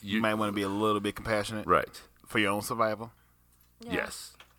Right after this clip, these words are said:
Speaker 2: That's,
Speaker 1: Yeah.
Speaker 2: that's what I'm thinking. Maybe.
Speaker 1: Yeah.
Speaker 2: Hopefully. But I didn't think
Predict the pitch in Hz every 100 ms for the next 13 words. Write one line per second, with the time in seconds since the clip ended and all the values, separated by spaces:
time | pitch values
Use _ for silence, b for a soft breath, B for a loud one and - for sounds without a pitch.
0 | _ 98 104 92 123 123 104 87 71 65
1 | 101 135 120 117 - 82 139 127 107 B
2 | B B B _ 92 120 - - - _
3 | _ _ _ _ _ _ _ _ - 156
4 | 156 123 104